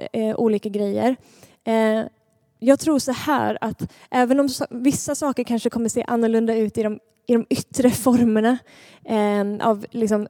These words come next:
utförandet eller verksamhet om man så vill, så tror jag att det som först och främst, eh,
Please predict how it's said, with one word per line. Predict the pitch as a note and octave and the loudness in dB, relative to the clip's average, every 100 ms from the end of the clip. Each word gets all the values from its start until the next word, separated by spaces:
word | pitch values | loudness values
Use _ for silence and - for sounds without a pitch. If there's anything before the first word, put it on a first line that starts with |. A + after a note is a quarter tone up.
| - | 0
utförandet | C4 G3+ - - - B3 A#3+ A3 F#3+ F#3+ F3+ G3+ | 2 2 -2 -12 2 4 4 2 0 -4 -4 -2
eller | G3+ | 0
verksamhet | A3+ A3+ - A3+ G#3 G#3+ G#3 B3 | 2 0 -4 -6 -2 0 -2 -2
om | G3+ | -4
man | G3 G3 | -2 -4
så | G3+ F#3+ | -4 -6
vill, | G3 A3 G#3 - - - - - _ | -2 -4 -4 -18 -20 -20 -20 -20 _
så | - C#4 | -10 -10
tror | - D#4 D4 | -2 0 4
jag | C#4 A#3 | 4 2
att | |
det | B3+ B3 | 0 0
som | A#3+ A#3+ - - - | 0 -2 -6 -18 -18
först | - - - D4+ - - | -12 -8 -2 -2 -2 -10
och | - A3+ | -8 -6
främst, | - A#3+ G3 G#3+ - - - - - | -4 -4 -2 -6 -8 -12 -14 -14 -8
eh, | A#3+ A3 A3 A3 | -6 -4 -4 -4